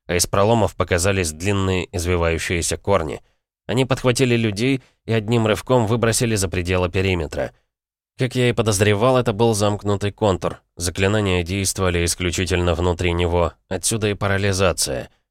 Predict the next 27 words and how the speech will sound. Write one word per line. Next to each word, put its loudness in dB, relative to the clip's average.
Стоило 0
контур 0
разорвать, 2
как -4
действия -2
заклятий -2
прекратились. -2
Мы 2
оттащили 0
раненых 4
подальше 0
от 0
периметра, 0
к -12
ним 0
тут -2
же 0
подскочили -2
целители -2
и -2
принялись 0
снимать 0
броню. -2
«Вот -2
же -2
гадство 0
какое!» 0